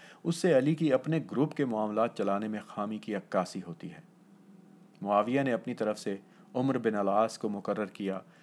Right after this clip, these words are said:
जो एक चालाक सियासतदान थे और ना सिर्फ इससे किबल मुआविया के साथ डील कर चुके थे, बल्कि उन्होंने जंग के दौरान कुरान को दरमियान में लाने का मंसूबा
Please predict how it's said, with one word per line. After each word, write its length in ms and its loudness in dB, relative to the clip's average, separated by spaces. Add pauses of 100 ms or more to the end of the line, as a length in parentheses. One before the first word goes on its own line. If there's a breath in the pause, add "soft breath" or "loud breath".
(160 loud breath)
जो 80 2
एक 140 0
चालाक 400 4
सियासतदान 760 -4
थे 100 -6 (560 loud breath)
और 140 -2
ना 180 2
सिर्फ 320 -6
इससे 260 -6
किबल 320 -4
मुआविया 400 0
के 120 -8
साथ 180 -2
डील 280 -4
कर 160 -4
चुके 280 -8
थे, 200 -10 (400 loud breath)
बल्कि 260 4
उन्होंने 320 2
जंग 240 -4
के 120 -2
दौरान 340 0
कुरान 440 -2
को 120 -4
दरमियान 400 -4
में 100 -4
लाने 300 -4
का 80 -6
मंसूबा 500 -8